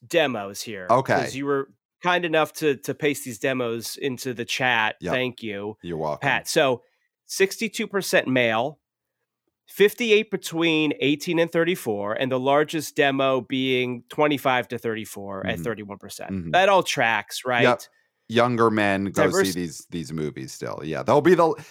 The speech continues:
Speaker 2: they'll
Speaker 1: That
Speaker 2: be the last ones to give this up, for sure.
Speaker 1: Absolutely. As they are with all things.
Speaker 2: Yeah.
Speaker 1: Right? Updated diversity demos, forty-one percent Caucasian, twenty-six percent Latino and Hispanic,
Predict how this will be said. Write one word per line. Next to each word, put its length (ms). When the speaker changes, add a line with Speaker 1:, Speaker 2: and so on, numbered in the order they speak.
Speaker 2:
they'll 240
Speaker 1:
That 40
Speaker 2:
be 100
the 140
last 460
ones 380
to 100
give 320
this 220
up, 340
for 140
sure. 400
Speaker 1:
Absolutely. 720
As 180
they 140
are 180
with 220
all 300
things. 260
Speaker 2:
Yeah. 200
Speaker 1:
Right? 320
Updated 380
diversity 560
demos, 800
forty-one 480
percent 300
Caucasian, 560
twenty-six 500
percent 360
Latino 340
and 80
Hispanic, 640